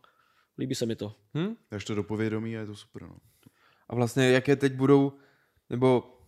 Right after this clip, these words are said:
Speaker 2: jaká bude teď Vítková cesta? Co, co teď plánuješ, nebo co teď chceš dělat?
Speaker 1: Hele, musím si to nějak rozplánovat. Teď, jak jsem byl v té Africe, tak jsem dostal takový drive trošku, že bych zase letěl někam jinam, ale já mám v Mexiku, za prvý tam mám auto, mám brouka, tyjo,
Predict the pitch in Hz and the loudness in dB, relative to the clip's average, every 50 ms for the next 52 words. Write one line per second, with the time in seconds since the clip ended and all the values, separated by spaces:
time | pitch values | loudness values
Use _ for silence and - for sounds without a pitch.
0 | _ _ _ _ _ _ _ _ - - 127 127 120 151 143 143 147 147 147 147 | _ _ _ _ _ _ _ _ -4 -2 -2 2 4 4 4 6 6 4 4 2
1 | 151 143 139 139 139 - - 165 165 160 156 - 190 185 - 151 127 - 135 135 | 0 -2 0 -4 -4 0 4 6 6 6 6 6 0 -2 0 -2 0 2 2 2
2 | 127 123 - 131 147 143 - - 151 143 151 180 202 185 151 135 131 120 120 120 | 2 2 2 2 2 2 4 4 4 4 6 6 4 2 2 2 0 0 0 -2
3 | - 120 131 127 120 - - 135 131 127 160 160 135 117 - - - _ _ _ | -2 -2 -4 -4 -4 -2 -2 -2 0 2 2 2 2 0 -2 -8 -20 _ _ _
4 | _ _ _ _ _ _ - - 127 139 143 143 147 - 143 135 - - 147 143 | _ _ _ _ _ _ -2 2 4 6 4 4 2 -4 -10 -10 -10 -8 -6 -2
5 | - 175 180 160 185 180 180 175 175 175 175 175 - - - - - _ _ - | 0 0 0 0 0 2 4 4 4 4 2 0 -2 -14 -18 -20 -20 _ _ -20
6 | - _ _ _ _ _ _ _ - - 120 123 - - 143 139 139 139 131 143 | -20 _ _ _ _ _ _ _ -6 -2 -2 -2 2 4 4 6 6 4 2 0
7 | 131 147 151 147 - - 98 117 135 - 156 156 151 - 175 - - - 156 - | -4 -6 -6 -6 -4 -2 -2 -2 -2 -2 -2 -2 0 2 2 2 2 2 0 2
8 | 165 147 - - 147 143 - - 147 139 - 147 143 135 123 120 120 131 131 - | 2 2 2 2 -2 -2 0 0 -2 0 2 2 2 2 4 4 4 2 2 -2
9 | - - 131 123 - - - 135 127 127 123 127 - 135 123 120 127 120 - 139 | -4 -4 -4 -4 -4 -2 -2 -2 0 0 -2 -2 -4 -4 -4 -4 -4 -4 -2 0
10 | 131 127 123 - 131 127 131 123 139 131 127 117 120 131 143 139 - - - 113 | 0 0 0 0 0 0 0 2 2 2 4 4 4 2 0 -2 -6 -6 -2 2
11 | 123 123 123 131 143 139 139 131 120 131 131 - - 143 127 - - 139 139 139 | 4 6 6 6 4 2 2 0 -2 -2 -4 -2 -4 -6 -6 -4 -2 0 0 0
12 | 131 123 - _ _ _ _ _ _ _ _ _ _ - 127 110 - 139 135 127 | 0 -2 -8 _ _ _ _ _ _ _ _ _ _ -6 -4 -2 0 0 2 2
13 | 131 135 135 110 107 127 127 - 143 147 139 131 127 123 120 120 117 - 143 143 | 2 2 2 2 2 0 2 2 2 2 2 4 4 4 4 4 2 2 2 2
14 | - 147 139 143 160 | 4 2 2 2 0